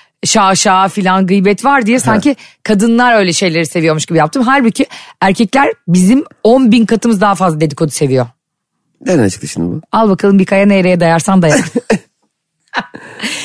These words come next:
Speaker 1: Yalan mı? Siz daha çok dedikodu seviyorsunuz kanka.
Speaker 2: Abi dedikodunun sizi bizi erkek kadını yok ki. Her insan dedikodu yapmayı sever. Kendisi hakkında yapılmasını sevmez.
Speaker 1: Buyurun işte, itiraf ettim.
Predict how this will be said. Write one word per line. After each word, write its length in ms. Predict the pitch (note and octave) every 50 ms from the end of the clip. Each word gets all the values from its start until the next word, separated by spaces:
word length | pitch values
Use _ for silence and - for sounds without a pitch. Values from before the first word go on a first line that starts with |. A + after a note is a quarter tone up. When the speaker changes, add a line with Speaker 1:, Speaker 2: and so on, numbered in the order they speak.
| - - -
Speaker 1:
Yalan 400 | A3 B3+ C#4 E4 F#4 F4+ - -
mı? 60 | B3
Siz 240 | F#3 - - A3 G3+
daha 160 | C4+ D4 D#4
çok 180 | - E4+ C#4 C#4
dedikodu 280 | D#4+ C#4 A#3+ C#4+ B3+
seviyorsunuz 500 | G3+ - B3+ A3+ A3 G#3+ G3+ - G#3+ G3
kanka. 360 | - - G3+ G3 F3+ - C#4+ - - -
Speaker 2:
Abi 180 | G2+ G2+ G#2
dedikodunun 400 | F#2+ G2+ - - - G#2+ G#2+ A2+
sizi 280 | G#2 - G2+ G2 G2+ G2
bizi 160 | G2+ F#2+ G2
erkek 300 | F2+ E2 F2+ - G#2 -
kadını 200 | - G#2+ A2+ D3
yok 120 | G3+ G#3 -
ki. 100 | - A2+
Her 140 | C3+ C#3+
insan 380 | - - F#2 F2 - C#3+ D#3 C#3+
dedikodu 300 | - A#2+ G#2 - F2 F2
yapmayı 280 | G#2 F#2+ - - F2+ -
sever. 340 | - A#3 G#3 D3 B2 - _ _ _ _ _ _ _ _ _ _ _ _ _ _ -
Kendisi 320 | - D#3 D#3+ D#3+ C#3+ A#2+
hakkında 180 | A2 - C#3+ E3+
yapılmasını 340 | - F3+ F#3 F3 E3 E3 E3
sevmez. 440 | C#3+ A2 C2+ G#1+ - - - - - -
Speaker 1:
Buyurun 280 | F3+ F#3+ G#3 G3 D#3+ D3+
işte, 200 | C#3+ - - -
itiraf 400 | D#3+ D#3 - G3+ G#3+ A3+ - -
ettim. 260 | D#3+ - - - C3